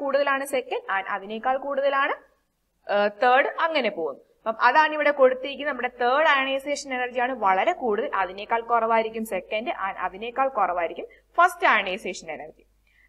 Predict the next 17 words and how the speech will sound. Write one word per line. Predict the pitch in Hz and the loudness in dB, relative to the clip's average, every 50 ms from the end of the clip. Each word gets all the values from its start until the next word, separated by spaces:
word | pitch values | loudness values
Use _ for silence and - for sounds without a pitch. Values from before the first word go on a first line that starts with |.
| _ - | _ 0
The | 302 330 330 - - | 0 0 2 6 6
term | 359 370 427 523 - - - - 285 302 | 8 8 6 4 0 -4 0 4 6 6
ionization | 320 381 415 466 466 440 - 403 370 370 359 339 330 - - 220 | 6 6 4 2 -2 -2 -2 -4 -4 -4 -4 -6 -8 -6 -4 -4
enthalpy, | 208 202 208 202 180 165 170 - - 240 - 254 262 | -4 -2 0 0 0 0 0 -6 -12 -16 -14 -12 -14
if | 254 - - 311 330 | -14 -14 -14 -2 2
not | 359 370 403 480 466 440 - | 4 4 4 4 0 2 2
qualified, | 339 311 269 240 226 220 226 190 170 175 185 - - - - - - 311 | 4 6 6 4 2 0 -4 -4 -4 -4 -4 -6 -8 -16 -20 -8 -4 -4
it | 349 349 - - - 349 | -4 -4 -6 -8 -6 -4
taken | 349 359 370 359 - 392 392 277 240 208 | -2 -2 -2 -2 0 0 0 2 2 0
as | 202 - - | 0 0 -4
the | 220 220 - | -6 -4 -2
first | 294 285 302 - - 262 226 | -2 -2 -2 -2 -2 0 0
ionization | 202 196 185 185 190 - 185 180 - 175 175 160 | 0 -2 -4 -10 -12 -12 -12 -12 -12 -12 -12 -10
enthalpy. | 156 - - - - - - - | -6 -6 -6 -6 -8 -6 -6 -6
Okay, | 196 - - - _ _ _ _ _ _ _ _ _ _ _ _ _ _ - 240 220 | -4 -4 -8 -14 _ _ _ _ _ _ _ _ _ _ _ _ _ _ -16 -2 2
General | 262 269 285 349 370 392 381 370 | 2 4 4 4 2 4 4 4
ആയിട്ട് | 349 339 339 370 | 4 2 0 -2